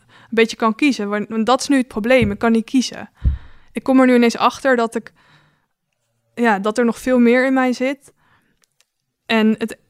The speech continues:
ik ben me daar dan, daar kom ik dan achter, maar ik ben me er vaak helemaal niet van bewust. Dan doe ik dingen,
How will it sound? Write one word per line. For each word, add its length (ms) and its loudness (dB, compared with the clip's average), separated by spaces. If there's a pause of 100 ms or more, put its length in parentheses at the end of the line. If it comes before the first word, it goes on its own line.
(140)
ik 200 0
ben 160 2
me 80 2
daar 240 0
dan, 400 -2
daar 260 -4
kom 180 0
ik 60 2
dan 160 -2
achter, 360 -2
maar 120 2
ik 60 -6
ben 160 0
me 60 0
er 80 -2
vaak 240 -4
helemaal 220 0
niet 100 -2
van 180 -6
bewust. 380 -4
Dan 260 -4
doe 200 -2
ik 120 -10
dingen, 420 0